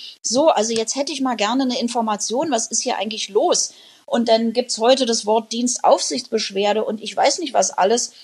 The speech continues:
Das war ja alles undenkbar. Und auf der anderen Seite natürlich eine gewisse Dankbarkeit auf jeden Fall, dass die mich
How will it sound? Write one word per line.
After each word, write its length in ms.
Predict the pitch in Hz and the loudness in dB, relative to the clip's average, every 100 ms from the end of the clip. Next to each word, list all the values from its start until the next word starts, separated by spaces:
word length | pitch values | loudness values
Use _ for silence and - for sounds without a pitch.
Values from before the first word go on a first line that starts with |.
| - - | -18 -6
Das 180 | 208 196 | -4 0
war 100 | 214 | 4
ja 140 | 233 | 4
alles 240 | 214 226 - | 4 0 0
undenkbar. 840 | 233 233 226 262 494 - - - - _ - - _ | 0 0 0 0 -2 -8 -10 -12 -20 _ -20 -20 _
Und 220 | - 233 | -4 2
auf 120 | 233 220 | 2 2
der 180 | 202 | 2
anderen 280 | 175 240 294 | 2 4 4
Seite 300 | 262 254 262 | 4 2 0
natürlich 680 | 220 208 - 196 233 339 330 | -6 -8 -10 -6 -4 -6 -4
eine 100 | 277 | -4
gewisse 360 | 247 214 214 202 | -2 -4 -4 -2
Dankbarkeit 800 | 175 180 247 302 302 302 - | 0 0 2 0 0 -2 -2
auf 160 | - 220 | -2 -6
jeden 260 | 214 214 214 | -6 -6 -6
Fall, 320 | - 180 208 359 381 - - - - - _ - | -2 2 4 2 -2 -14 -18 -20 -20 -20 _ 2
dass 240 | 208 - | 2 2
die 160 | 254 262 | 0 2
mich 480 | 269 311 - - | 4 2 0 -8